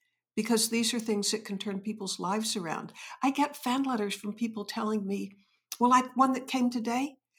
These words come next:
actually, it was handwritten. I'm not sure how the woman got my address, but she, she wrote that as she was going through it, she was marking pages to reread. And then she said, "You know what? I've marked every page."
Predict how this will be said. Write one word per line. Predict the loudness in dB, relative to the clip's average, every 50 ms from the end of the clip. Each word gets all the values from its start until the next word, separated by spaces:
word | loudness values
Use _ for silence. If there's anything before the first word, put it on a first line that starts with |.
| _ _ _ _ _ 2
actually, | 4 4 4 4 2 2
it | 2
was | 2 0 0
handwritten. | 2 2 2 2 0 0 0 -2 0 0 0 0
I'm | 0 0
not | 0 0 0
sure | 0 0 0
how | 0 0
the | 0
woman | 0 0 0 -2 -2
got | -2 -2 -2 -2
my | -2 -2 -2
address, | -4 -4 -6 -4 -2 -2 0 0 0 0 0 -2 -6 -14 -20 -20 -20 -4 _
but | 2 2 2 4
she, | 2 4 4 4 4 2 0 -4 -10 _ _ _ _ _ _ _
she | 2 4 6 6 6 6
wrote | 6 8 8 8 8 6 4 0 -6 -16 _ _ _ _ _ _ _ _ _ 2 6
that | 6 6 8 8
as | 6 6 6
she | 4 4 4
was | 4 2 2
going | 2 2 4 4 4 4
through | 2 -2 -6 -4 -2 -2 0 0 0
it, | -2 -4 -6 -8 -12 _
she | 0 2 2 4 4
was | 2 2 2 2
marking | 4 4 4 4 2 0 0 0
pages | 0 0 0 0 -2 -2 -2 -2 -2 -2 -2 -4 -6
to | -10 -6
reread. | -2 0 2 2 2 2 0 2 2 0 -2 -4 -8 -10 -14 -18 -20 _ _ _ _ _ _ -8
And | -2 2
then | 2 2 2
she | 2 0 0
said, | 0 0 0 2 2 0 0 -2 -6 -10 -16 _ _ _ _ _ _ -20 -20 _ _
"You | -4 -2
know | -2 -2 -2
what? | -2 -2 -2 -2 -4 -8 _ _ _ _ _ _ _ _ _ _ _ _ _ _ _ _ _ _ _ _ _ _ _ _ _ _ -8
I've | -8 -6 -2 0
marked | 0 0 0 0 -4
every | -4 -4 -6 -8
page." | -8 -6 -6 -4 -4 -6 -8 -8 -10 -10 -10